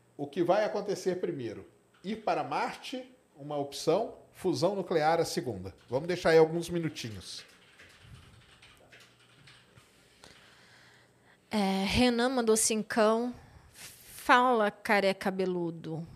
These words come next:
Speaker 1: Boa.
Speaker 2: Será que um dia as observações primárias de objetos serão substituídos por inteligências artificiais?
Speaker 1: Não entendi. Como assim?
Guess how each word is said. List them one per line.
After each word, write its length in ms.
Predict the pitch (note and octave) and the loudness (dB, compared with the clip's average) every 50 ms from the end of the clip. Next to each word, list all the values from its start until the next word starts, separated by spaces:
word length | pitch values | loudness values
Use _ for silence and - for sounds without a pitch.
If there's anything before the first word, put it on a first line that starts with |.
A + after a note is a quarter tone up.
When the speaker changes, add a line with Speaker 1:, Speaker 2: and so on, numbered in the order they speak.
| - | -8
Speaker 1:
Boa. 640 | - B2 B2+ B2+ C3+ C#3 D3 D3 D3+ D3 B2+ A2 - - - - - _ | -4 0 2 2 4 4 4 4 4 2 0 0 -4 -12 -18 -20 -20 _
Speaker 2:
Será 300 | - - - B3+ C4 D4+ | -4 2 6 8 8 8
que 160 | E4 E4 - F#4 | 6 4 -2 -4
um 120 | E4 C#4+ | -2 -2
dia 200 | A#3 G3 G#3 G#3 | -2 -2 0 0
as 100 | G3+ F#3+ | 0 0
observações 760 | G#3+ A#3+ B3 - - C4 A#3+ A3 G#3 G3 - - G3 G3+ G3+ | -2 -2 -2 -2 -2 -2 0 0 0 0 0 -2 -2 -2 -4
primárias 560 | - - G#3 G3+ F#3+ F#3+ F#3 F#3 F#3 F#3 F#3+ | -4 -4 -4 2 4 4 4 4 4 2 0
de 100 | F3+ G3 | 2 0
objetos 500 | G#3+ G#3+ G#3 F#3+ F#3 G3+ F#3 F#3 F3+ - - | 0 0 -2 -2 2 2 2 2 2 -2 -4
serão 360 | - - G3+ G3+ G#3 G#3 G#3 | -2 0 0 0 0 0 -2
substituídos 880 | G3+ - - C#4 C4 C#4+ - - A#3 A3+ - A3 G#3 G3+ G3 G3 G3+ G3 | -4 -4 -4 -4 -2 0 0 -2 -2 -2 -2 -2 -2 0 0 -2 -2 -6
por 400 | - - G#3 G3 F#3 F#3+ F#3+ F3+ - _ _ - | -4 -2 -2 0 0 0 -2 -6 -12 _ _ -10
inteligências 800 | G#3+ G#3 G#3+ A3+ G#3 G3 F#3 G3+ G#3+ A3+ B3 B3 - A3 G#3 | -8 -4 -2 -2 -2 -2 -4 -4 -4 -4 -4 -4 -4 -2 -2
artificiais? 960 | G#3 G3+ G3 - - - G3+ G3 - - A3 A3 A#3 A3+ G#3+ G#3+ - - - _ _ _ _ _ _ _ _ _ _ _ _ _ _ _ _ _ _ _ _ _ _ - - _ _ _ _ _ _ - _ _ _ _ _ _ _ _ _ _ _ _ _ _ _ _ _ _ _ _ _ _ _ _ _ _ _ A#2 _ _ _ - | -2 -4 -6 -8 -10 -10 -10 -8 -4 -2 0 0 0 -2 -4 -6 -8 -10 -10 _ _ _ _ _ _ _ _ _ _ _ _ _ _ _ _ _ _ _ _ _ _ -20 -20 _ _ _ _ _ _ -20 _ _ _ _ _ _ _ _ _ _ _ _ _ _ _ _ _ _ _ _ _ _ _ _ _ _ _ -20 _ _ _ -14
Speaker 1:
Não 100 | C#3 D#3 | -12 -10
entendi. 500 | D#3 D#3 A3+ A#3+ B3 F#3 D#3 D3 D3 - - _ - | -8 -8 -8 -8 -6 -6 -6 -6 -8 -12 -18 _ -14
Como 160 | F#3 E3+ D#3+ | -14 -12 -12
assim? 220 | C#3 - C3 B2 | -14 -14 -14 -16